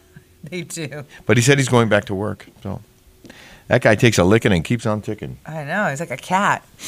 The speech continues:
Speaker 2: That's
Speaker 1: Or
Speaker 2: our, uh,
Speaker 1: nine lives.
Speaker 2: that's our Daily Smash for this Friday. We've got, uh, more travel ahead, and we'll, we'll, we'll,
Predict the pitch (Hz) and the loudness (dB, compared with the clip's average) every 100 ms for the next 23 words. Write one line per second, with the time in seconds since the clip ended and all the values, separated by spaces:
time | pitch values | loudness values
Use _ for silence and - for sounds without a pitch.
0 | - - - - 107 127 101 80 73 - | -12 -12 -18 -2 0 4 4 4 2 0
1 | 165 175 156 123 - - - 117 90 98 | -2 -2 -2 -8 -4 0 4 4 4 2
2 | 85 - 87 78 - 76 - 90 78 76 | 2 0 0 0 -2 -6 -2 2 4 4
3 | 76 85 87 76 - 76 85 107 - 92 | 0 -2 0 0 0 0 2 2 2 2
4 | 85 80 76 78 78 80 87 - 98 98 | 2 0 -2 0 -2 -2 -6 -6 -8 -6
5 | 101 95 | -8 -10